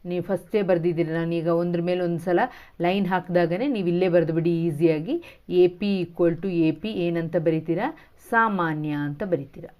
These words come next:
ಅರ್ಥ ಆಯ್ತಾ ಮಕ್ಕಳೇ? ಎ ಪಿ equal to ಎ ಪಿ ಸಾಮಾನ್ಯ ಅಂತ. ಆಮೇಲೆ ಏನ್ ಬರೀತೀರಾ? ಫಸ್ಟೇ ಗೊತ್ತಿದೆ ನಿಮ್ಗೆ, ಎ ಬಿ ಸಿ ಒಂದು ಸಮದ್ವಿಬಾಹು ತ್ರಿಭುಜ. ಆಗ ಎ ಬಿ equal to ಎ ಸಿ ಅಂತ ನೀವು, ನಿಮಗೆ ಗೊತ್ತಿದೆ, ಕೊಟ್ಟಿದ್ದಾರೆ ಅದು. ಎ ಬಿ, ಎ ಬಿ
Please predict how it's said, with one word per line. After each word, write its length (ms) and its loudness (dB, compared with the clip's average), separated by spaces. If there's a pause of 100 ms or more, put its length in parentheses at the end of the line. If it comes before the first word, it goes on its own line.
(720)
ಅರ್ಥ 180 -4
ಆಯ್ತಾ 180 0
ಮಕ್ಕಳೇ? 340 -2 (280)
ಎ 100 4
ಪಿ 220 -2
equal 280 -2
to 100 2
ಎ 100 0
ಪಿ 200 -6 (100)
ಸಾಮಾನ್ಯ 460 -4
ಅಂತ. 260 -20 (440)
ಆಮೇಲೆ 320 -2
ಏನ್ 140 -2
ಬರೀತೀರಾ? 360 -2
ಫಸ್ಟೇ 420 -4
ಗೊತ್ತಿದೆ 380 -2
ನಿಮ್ಗೆ, 480 2
ಎ 40 6
ಬಿ 220 0
ಸಿ 200 -6
ಒಂದು 220 -4
ಸಮದ್ವಿಬಾಹು 680 2
ತ್ರಿಭುಜ. 320 -4
ಆಗ 180 -2
ಎ 320 6
ಬಿ 220 -2
equal 320 -2
to 60 -2
ಎ 140 6
ಸಿ 220 -2
ಅಂತ 180 -2
ನೀವು, 380 -4 (460)
ನಿಮಗೆ 260 -2
ಗೊತ್ತಿದೆ, 460 0
ಕೊಟ್ಟಿದ್ದಾರೆ 640 0
ಅದು. 480 -10
ಎ 140 6
ಬಿ, 320 -4
ಎ 160 6
ಬಿ 320 -2